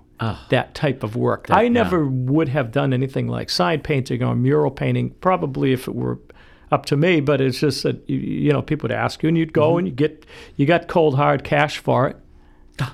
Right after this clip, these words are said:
Speaker 1: totally.
Speaker 2: You know?
Speaker 1: Yeah.
Speaker 2: It was
Speaker 1: And
Speaker 2: probably better than work and pack and fish or something, which I did for a while,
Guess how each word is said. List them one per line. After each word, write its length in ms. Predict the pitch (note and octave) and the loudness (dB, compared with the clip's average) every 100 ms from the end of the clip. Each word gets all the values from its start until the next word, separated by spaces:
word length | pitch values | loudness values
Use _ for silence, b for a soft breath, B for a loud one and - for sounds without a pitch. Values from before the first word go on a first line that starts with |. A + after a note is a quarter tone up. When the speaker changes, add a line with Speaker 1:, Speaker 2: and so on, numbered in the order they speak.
| - | -12
Speaker 1:
totally. 300 | - A2+ C#3 | -8 0 4
Speaker 2:
You 60 | C#3 | 4
know? 300 | D3 E3+ F#3 | 4 0 -2
Speaker 1:
Yeah. 220 | B2 F3 G3+ | 0 2 2
Speaker 2:
It 100 | C#3 | 2
was 220 | C#3+ C3+ - | 2 -2 0
Speaker 1:
And 80 | E3 | 4
Speaker 2:
probably 220 | D#3+ D3+ | 4 4
better 240 | D3 D3 D3+ | 2 2 2
than 180 | C#3+ | 0
work 260 | C3+ D3+ D3 | 2 2 0
and 160 | C#3+ B2+ | -2 -2
pack 300 | D3 C#3 C#3 | -2 -2 -2
and 100 | B2+ | -2
fish 240 | D3+ - | -2 -2
or 60 | - | -4
something, 260 | C#3+ C3 | -6 -6
which 160 | B2+ - | -6 -4
I 100 | B2 | -6
did 200 | C3+ B2+ | -4 -6
for 120 | B2+ | -4
a 20 | |
while, 240 | A2+ A2+ | -4 -4